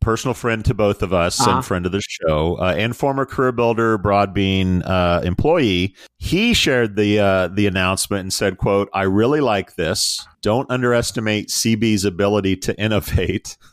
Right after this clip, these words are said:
Speaker 1: They have the people, the resources, and the access to capital to make some interesting moves." So let's at least shine a light on the opposing view, although I would say they let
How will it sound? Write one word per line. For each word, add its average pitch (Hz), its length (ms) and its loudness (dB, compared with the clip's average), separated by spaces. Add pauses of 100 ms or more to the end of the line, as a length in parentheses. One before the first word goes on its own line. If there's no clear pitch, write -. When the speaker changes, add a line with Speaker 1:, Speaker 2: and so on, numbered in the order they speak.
(100)
Speaker 1:
They 98 120 2
have 117 240 0
the 160 80 -2
people, 131 640 0 (220)
the 117 100 2
resources, 101 960 0
and 95 120 0
the 92 160 -2
access 110 540 -2
to - 140 -4
capital 104 720 0 (380)
to - 100 -4
make 98 240 0
some 95 240 -6
interesting 95 580 -4
moves." - 640 -6 (300)
So 95 500 2 (600)
let's 160 200 -2
at 151 100 0
least 131 240 0
shine 120 280 0
a 107 80 2
light 104 220 4
on 98 240 2
the 92 180 2
opposing 117 640 0
view, 82 520 0 (140)
although 110 260 2
I 113 80 4
would 127 200 2
say 107 680 2 (360)
they 107 140 2
let 107 260 2